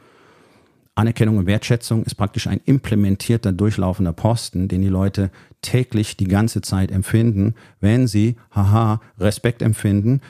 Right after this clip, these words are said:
wenn sie selbstbestimmt ihre Arbeit machen können, ohne dass ihnen ständig einer reinredet, ohne dass sie ständig kontrolliert werden.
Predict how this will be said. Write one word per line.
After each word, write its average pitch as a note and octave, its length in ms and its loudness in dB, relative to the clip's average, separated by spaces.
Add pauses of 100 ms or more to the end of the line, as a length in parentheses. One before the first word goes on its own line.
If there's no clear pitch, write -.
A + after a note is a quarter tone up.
(120)
wenn C3+ 240 2
sie A#2 320 2 (260)
selbstbestimmt A2 1000 -4
ihre G2+ 220 0
Arbeit A#2 460 0
machen G#2 540 0
können, G#2+ 500 0
ohne B2 220 2
dass G#2+ 180 0
ihnen A2 120 -2
ständig G#2 360 0
einer G2 240 2
reinredet, G2+ 640 0
ohne A2 160 2
dass F#2+ 160 -2
sie G#2 80 -6
ständig G2 400 0
kontrolliert G2+ 640 0
werden. F2+ 400 -2